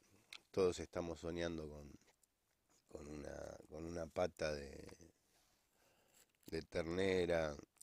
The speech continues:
un, una entraña, alguna, alguna cosita así, para parar la bronca, para comer algo nomás, ¿no? Así que,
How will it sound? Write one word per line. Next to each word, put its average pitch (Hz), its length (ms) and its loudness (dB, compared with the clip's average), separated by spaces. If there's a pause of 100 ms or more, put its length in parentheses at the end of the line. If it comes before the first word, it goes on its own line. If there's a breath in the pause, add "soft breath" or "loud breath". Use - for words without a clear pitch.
(720)
un, 82 360 -6 (920 soft breath)
una 78 420 0 (320)
entraña, 76 1000 2 (140)
alguna, 76 380 -4 (360)
alguna 82 340 -8
cosita 78 460 -8
así, 78 360 -8 (1160 soft breath)
para 92 220 8
parar 117 260 8
la 127 140 12
bronca, 120 400 8
para 80 160 4
comer 117 260 6
algo 87 300 10
nomás, 80 320 -2
¿no? 71 120 -10 (520)
Así 85 420 -4
que, 78 400 0